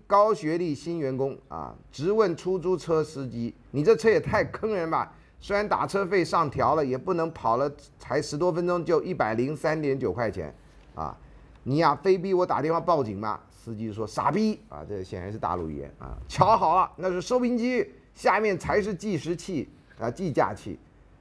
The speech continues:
一零三点九，台湾有一零三点九的台吗？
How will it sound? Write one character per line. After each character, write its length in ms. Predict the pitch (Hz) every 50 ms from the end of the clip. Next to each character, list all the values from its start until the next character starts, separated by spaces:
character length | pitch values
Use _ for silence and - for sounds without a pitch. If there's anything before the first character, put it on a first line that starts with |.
| - - -
一 160 | - 123 123
零 100 | 117 120
三 180 | 120 131 127 123
点 200 | 117 104 104 107
九， 160 | 90 78 - - - - -
台 140 | - 107 104
湾 160 | 110 110 117
有 100 | 107 87
一 120 | 87 107
零 120 | 107 104 104
三 160 | 104 101 101
点 160 | 104 101 95
九 100 | 80 76
的 40 | 73
台 180 | - - 78 73
吗？ 160 | 80 85